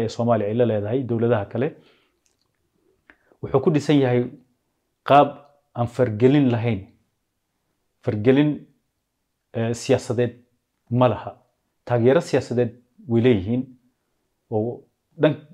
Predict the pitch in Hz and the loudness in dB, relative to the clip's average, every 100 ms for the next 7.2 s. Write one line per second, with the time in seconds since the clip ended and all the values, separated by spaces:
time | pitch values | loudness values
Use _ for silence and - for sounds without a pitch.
0 | 127 117 143 131 123 123 123 120 123 117 | 0 4 4 2 0 0 -4 -4 -2 0
1 | 117 120 107 101 - 113 104 110 110 123 | 2 2 0 -8 -6 -6 -4 -4 -4 -8
2 | - 117 104 - 110 107 - 120 135 - | -10 -10 -8 -8 -6 -6 -6 -8 -8 -10
3 | 101 117 101 - _ _ 139 - 117 113 | -8 -6 -8 -12 _ _ -2 0 0 2
4 | 123 107 110 117 120 123 - _ _ _ | 2 0 -2 -2 -2 -4 -10 _ _ _
5 | _ _ _ 117 113 113 117 - 135 127 | _ _ _ -6 -4 -4 -8 -6 -2 0
6 | 127 - - 113 123 117 - 110 131 120 | -2 -10 -8 -4 -2 -2 -4 -4 -2 -2
7 | 127 | -6